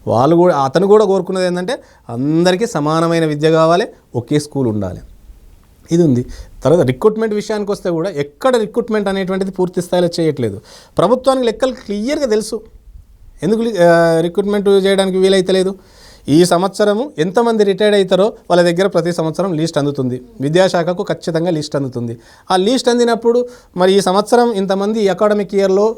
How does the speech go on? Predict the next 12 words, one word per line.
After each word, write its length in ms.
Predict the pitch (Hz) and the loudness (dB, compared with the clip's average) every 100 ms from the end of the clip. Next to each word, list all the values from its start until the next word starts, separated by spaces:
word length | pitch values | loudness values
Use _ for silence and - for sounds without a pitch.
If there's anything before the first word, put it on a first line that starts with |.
| - | -2
రిటైర్డ్ 300 | 160 190 196 | 0 0 0
అవుతున్నప్పుడు 580 | 175 175 165 151 196 220 | 0 -2 -4 -4 -4 -4
వచ్చే 300 | 156 175 277 | -4 -2 0
అకాడమిక్ 640 | 254 233 240 226 214 196 190 | 2 2 -2 -2 -2 -4 -4
ఇయర్ 160 | 190 | -2
వరకు 360 | 175 165 196 277 - _ _ - | 0 -2 -2 -6 -8 _ _ -2
ఇంతమందిని 460 | 190 220 208 247 | 2 2 2 0
ఖచ్చితంగా 420 | 220 180 - 254 240 | -2 -4 -2 -2 0
ఫిలప్ 300 | 220 214 196 | 0 0 0
చేస్తామని 420 | 202 185 170 226 - - - | 0 -2 -2 -4 -8 -12 0
ఏ 200 | 160 233 | 4 4
సంవత్సరానికి 840 | 226 202 214 233 226 226 208 220 | 2 -4 -4 0 2 0 -2 -8